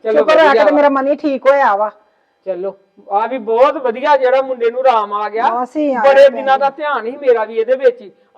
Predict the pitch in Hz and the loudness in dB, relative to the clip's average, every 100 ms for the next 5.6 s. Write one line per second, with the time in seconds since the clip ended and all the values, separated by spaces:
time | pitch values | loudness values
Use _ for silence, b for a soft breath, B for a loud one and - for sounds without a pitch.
0 | 269 262 285 277 269 269 269 254 277 302 | -4 -4 -4 -4 0 2 2 0 -6 -4
1 | 277 247 240 247 220 220 247 196 233 240 | -2 0 -2 -4 -2 0 0 -2 -6 -2
2 | 277 285 302 294 277 269 240 226 233 262 | 0 2 2 2 2 -2 -4 -6 -4 -6
3 | 233 240 262 247 302 349 359 370 311 302 | -6 -4 -2 2 2 2 0 0 0 -2
4 | 302 349 294 285 320 233 226 _ _ - | -4 -6 -6 -8 -8 -8 -10 _ _ -4
5 | 302 302 349 302 302 | -2 2 2 2 -4